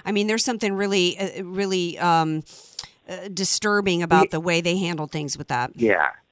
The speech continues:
Speaker 2: Yeah, he wasn't even armed either, Andrea. Having, having unarmed security at Mandalay Bay is like having no security at, at all. So that, that's a real problem.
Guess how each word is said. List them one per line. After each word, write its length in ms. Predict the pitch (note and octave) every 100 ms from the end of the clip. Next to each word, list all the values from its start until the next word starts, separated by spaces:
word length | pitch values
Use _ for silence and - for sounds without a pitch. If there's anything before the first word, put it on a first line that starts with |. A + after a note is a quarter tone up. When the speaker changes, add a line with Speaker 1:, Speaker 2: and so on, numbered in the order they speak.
| _ _ _
Speaker 2:
Yeah, 160 | - G2+
he 120 | A#2+
wasn't 260 | D3+ F#3+ E3
even 160 | G2+
armed 320 | F#2+ A2 G2 F2+
either, 260 | G#2 F#2+
Andrea. 340 | E2+ E2 G2 A#2+
Having, 300 | D#3+ D3+ A2 A2+
having 360 | F3 E3+ G#2 - -
unarmed 460 | C3 C3 C3 C3 C#3+
security 580 | - - G#2+ G#2 A2 B2 -
at 100 | F#2
Mandalay 340 | G2+ G2+ G2
Bay 200 | F2+ G2
is 100 | G#2
like 120 | F#2+ -
having 320 | F2 F2 F2+
no 400 | F#2 F#2 F#2+ G#2 - _ _ _ _ -
security 480 | F#2+ - A2+ F#2
at, 180 | F2 E2+ -
at 140 | F#2
all. 380 | F2 F#2 D2+ E2 _ -
So 200 | E2+ E2+
that, 220 | G2 G2 -
that's 200 | F#2+ -
a 40 |
real 200 | F2 F2
problem. 440 | - E2+ E2+ E2